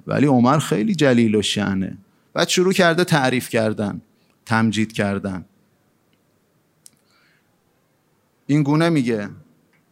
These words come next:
و عمر، "هو الذی شد بیعة ابی بکر."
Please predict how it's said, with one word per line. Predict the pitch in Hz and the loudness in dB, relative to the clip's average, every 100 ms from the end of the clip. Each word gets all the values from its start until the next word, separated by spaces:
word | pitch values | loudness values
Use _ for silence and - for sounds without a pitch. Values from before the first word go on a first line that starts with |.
| _ _ _ _ _ - | _ _ _ _ _ -4
و | |
عمر، | 123 120 135 135 147 117 104 - - _ - | -2 2 2 2 2 2 -4 -12 -20 _ -8
"هو | 123 131 | -2 2
الذی | 180 170 143 120 127 117 | 2 4 2 2 0 0
شد | - 135 143 - 131 117 | 0 2 0 0 -2 0
بیعة | 135 143 117 123 | 0 0 -2 -4
ابی | 139 110 120 113 110 | -4 -4 -6 -6 -8
بکر." | 98 127 127 104 - | -2 0 0 -4 -12